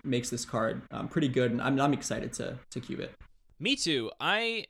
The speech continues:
Speaker 2: have long been a defender of Electrolyze. I know a lot of people have moved off of it, but the,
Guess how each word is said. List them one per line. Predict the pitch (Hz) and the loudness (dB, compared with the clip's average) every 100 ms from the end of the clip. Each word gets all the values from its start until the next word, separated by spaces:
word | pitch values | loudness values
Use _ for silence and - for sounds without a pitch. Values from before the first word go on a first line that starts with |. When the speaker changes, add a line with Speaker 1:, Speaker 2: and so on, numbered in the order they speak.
| - | -12
Speaker 2:
have | - 151 120 | -2 -2 -2
long | 123 127 127 135 135 | -2 4 4 4 0
been | 131 131 | -4 -2
a | |
defender | 131 - 127 127 | -4 -2 -4 -2
of | 123 | -2
Electrolyze. | 110 123 - 143 147 160 131 | -2 -4 -4 -4 -2 -2 -4
I | |
know | 113 | -4
a | |
lot | 107 104 | -2 -2
of | - | -2
people | 120 104 | -6 -6
have | 101 | -6
moved | 104 104 101 | -6 -6 -6
off | - 98 | -4 -4
of | 104 107 | -4 -6
it, | 104 - - - _ - | -6 -6 -20 -20 _ -2
but | 107 101 - - _ _ _ 110 | 0 0 -4 -20 _ _ _ -12
the, | 120 110 107 107 | -6 -4 -2 -4